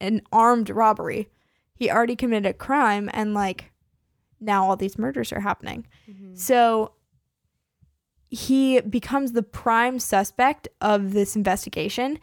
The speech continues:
Speaker 1: They actually had a task force just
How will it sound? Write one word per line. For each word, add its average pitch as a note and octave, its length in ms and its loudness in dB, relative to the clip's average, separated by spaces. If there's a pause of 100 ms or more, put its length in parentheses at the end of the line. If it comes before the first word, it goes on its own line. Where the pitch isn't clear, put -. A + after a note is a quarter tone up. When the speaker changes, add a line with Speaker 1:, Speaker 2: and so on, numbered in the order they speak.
(280)
Speaker 1:
They A#3+ 100 4
actually D4 260 2
had F4 140 4
a - 80 0
task - 460 -4
force C#4 560 -2 (380)
just G#3 520 0